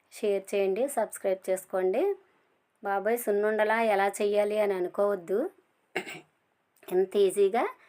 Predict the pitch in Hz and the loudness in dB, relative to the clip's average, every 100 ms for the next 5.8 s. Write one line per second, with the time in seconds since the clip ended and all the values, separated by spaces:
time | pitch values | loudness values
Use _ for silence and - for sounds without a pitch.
0 | _ _ _ - 226 254 - 277 262 269 | _ _ _ -8 -2 2 2 2 2 0
1 | 262 254 269 480 - - 240 262 262 240 | 0 0 0 -4 -8 -12 -2 0 0 0
2 | 233 233 240 _ _ _ _ - 247 277 | -2 -4 -6 _ _ _ _ -10 -4 -2
3 | 269 262 269 247 214 220 254 254 262 277 | -2 0 2 2 2 2 0 -2 -2 -2
4 | 247 254 247 254 240 233 226 - - 214 | -2 -2 -2 0 0 -2 -6 -12 -6 -4
5 | 214 - 214 214 214 226 208 254 | -2 -2 0 0 -2 -2 -2 0